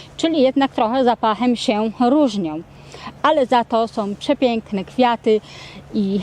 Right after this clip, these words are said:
jest to taka bardzo miła niespodzianka, że w naszych ogrodach mogą być krzewy, byliny, pnącza, które zimą kwitną i zimy w ogóle się nie boją. Żegnam się z Państwem, życzę miłego dnia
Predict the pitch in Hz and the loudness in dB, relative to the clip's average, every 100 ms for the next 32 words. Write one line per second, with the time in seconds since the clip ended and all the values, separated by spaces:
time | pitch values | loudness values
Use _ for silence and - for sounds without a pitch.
0 | - 254 233 240 - 220 208 220 220 190 | 0 2 4 2 0 0 0 -2 -4 -2
1 | 196 294 226 240 226 254 226 208 226 - | 0 0 0 0 2 2 2 0 -4 -2
2 | 208 240 320 277 196 185 165 208 185 240 | 0 2 0 0 -2 -4 -2 -2 0 0
3 | 349 320 247 208 196 208 170 196 214 - | 0 0 -2 -2 0 0 0 -2 -4 -8
4 | - - 214 240 311 294 254 202 214 - | -10 0 2 4 2 2 2 0 -2 -4
5 | - - 254 269 254 220 196 208 240 269 | -10 0 2 2 0 0 0 2 4 4
6 | 254 240 - - 226 214 233 277 254 262 | 4 2 -4 -6 0 4 4 2 0 0
7 | 233 - - 392 359 339 330 254 220 277 | 0 -2 -4 2 4 4 2 2 2 4
8 | 247 233 214 - 370 - 226 214 - - | 4 2 -2 -6 -6 -2 0 0 -2 -14
9 | 269 381 262 262 220 220 208 214 202 196 | -4 0 2 4 2 2 2 2 0 0
10 | - 214 196 196 247 226 175 175 - - | 0 0 2 2 2 0 -4 -8 -14 -20
11 | - - - 240 233 277 247 220 208 - | -20 -20 -8 -4 2 2 4 2 0 -2
12 | 214 - 302 302 - 269 262 254 - - | -6 0 0 0 -2 0 2 2 -2 -2
13 | 220 220 294 277 220 220 214 202 196 175 | 2 2 2 2 2 4 2 2 0 2
14 | 226 240 | 2 2